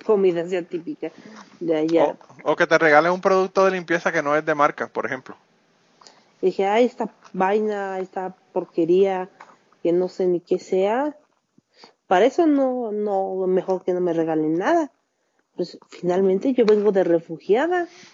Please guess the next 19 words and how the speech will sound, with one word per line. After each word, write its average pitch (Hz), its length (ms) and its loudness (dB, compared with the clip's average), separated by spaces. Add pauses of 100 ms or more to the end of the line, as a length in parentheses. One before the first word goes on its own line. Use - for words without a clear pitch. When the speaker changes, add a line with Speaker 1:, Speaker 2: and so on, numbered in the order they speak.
(520)
Speaker 2:
Sí. - 160 -16 (460)
Speaker 1:
Y 202 100 0
Speaker 2:
Sí, 196 60 2
Speaker 1:
me 185 60 4
Speaker 2:
está 165 160 -2
Speaker 1:
están - 180 -2
Speaker 2:
cabrón. 208 60 0
Speaker 1:
dando 208 400 0
que 185 160 2
comer. 202 680 0 (2250)
Speaker 2:
Sí, - 140 -16
está - 180 -12
Speaker 1:
¿No? 185 80 -2 (220)
Speaker 2:
cabrón. - 120 -12 (760)
Speaker 1:
Porque, 185 320 0
pues, - 200 -12
sin 175 160 -4
trabajo 185 500 -2
fijo 262 520 0